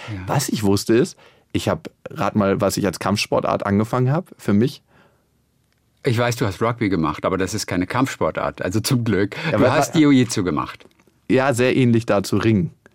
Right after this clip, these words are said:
Speaker 1: Ring.
Speaker 2: Da
Speaker 1: Ach,
Speaker 2: nimmt man
Speaker 1: Ring.
Speaker 2: Leute in den Schwitzkasten
Speaker 1: Da nimmt
Speaker 2: und
Speaker 1: man
Speaker 2: sorgt
Speaker 1: Leute in den
Speaker 2: auch
Speaker 1: Schwitzkasten.
Speaker 2: dafür, dass keiner einen Schwitzkasten nehmen kann. Das heißt, dieses Erlebnis von damals hat mich so beeinflusst, dass ich gesagt hab, innerlich, und das wusste ich, in dem Moment hab ich's mir schon gesagt, „Nie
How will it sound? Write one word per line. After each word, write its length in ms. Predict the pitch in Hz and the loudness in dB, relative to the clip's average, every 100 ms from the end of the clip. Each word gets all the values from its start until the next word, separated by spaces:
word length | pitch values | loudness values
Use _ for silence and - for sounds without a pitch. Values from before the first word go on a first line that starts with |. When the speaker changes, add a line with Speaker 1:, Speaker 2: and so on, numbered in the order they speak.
| _ | _
Speaker 1:
Ring. 440 | 131 175 143 80 - | 0 2 2 0 -4
Speaker 2:
Da 80 | - | 0
Speaker 1:
Ach, 20 | 107 | 2
Speaker 2:
nimmt 160 | 131 | 2
man 120 | 127 - | 4 4
Speaker 1:
Ring. 60 | |
Speaker 2:
Leute 360 | 120 139 160 165 | 4 2 0 0
in 80 | 117 | 0
den 120 | 123 | 0
Schwitzkasten 500 | - 147 - 196 147 | -2 -4 -2 -2 2
Speaker 1:
Da 40 | |
nimmt 100 | 139 117 | 2 2
Speaker 2:
und 40 | |
Speaker 1:
man 40 | 104 | 2
Speaker 2:
sorgt 140 | 104 | 2
Speaker 1:
Leute 100 | 104 | 2
in 60 | 120 | -2
den 60 | |
Speaker 2:
auch 60 | - | -2
Speaker 1:
Schwitzkasten. 680 | 151 - - - - 73 - | -6 -8 -10 -12 -12 -10 -2
Speaker 2:
dafür, 280 | 110 113 117 | -2 0 0
dass 200 | 104 - | 0 -2
keiner 320 | 113 110 101 | 0 2 2
einen 260 | 98 92 | 2 0
Schwitzkasten 540 | 85 156 160 92 - 92 | 0 -2 -2 -6 -4 -6
nehmen 180 | 87 - | -6 -8
kann. 240 | - 110 - - - | -10 -12 -16 -20 -8
Das 160 | 85 113 | -4 0
heißt, 200 | 98 - - - | -2 -4 -16 -2
dieses 280 | 135 143 131 | 2 2 2
Erlebnis 480 | 98 127 - 117 - | 2 2 2 -2 -2
von 160 | - 95 | -2 0
damals 360 | 110 131 104 | 0 -2 -2
hat 220 | 107 - 101 | -6 -4 -4
mich 180 | 95 | -2
so 120 | - 113 | 0 0
beeinflusst, 520 | 117 123 - 113 - | 2 0 0 -2 -2
dass 180 | 104 - | -4 -4
ich 140 | - | -4
gesagt 340 | 98 107 135 | -2 -2 -2
hab, 140 | - - | -4 0
innerlich, 320 | 165 104 - | 2 2 0
und 60 | 90 | -2
das 140 | 90 | -2
wusste 300 | 113 180 - | -2 -2 -4
ich, 160 | 107 - | -4 0
in 100 | 101 | 4
dem 140 | 135 | 4
Moment 240 | 117 110 | 4 4
hab 100 | 131 | 2
ich's 120 | 110 110 | 2 0
mir 100 | 98 | 0
schon 140 | 98 | 2
gesagt, 300 | 95 98 117 - - - - - - | 2 0 -2 -10 -20 -20 -20 -14 -2
„Nie 480 | 107 120 147 170 | 2 2 0 -2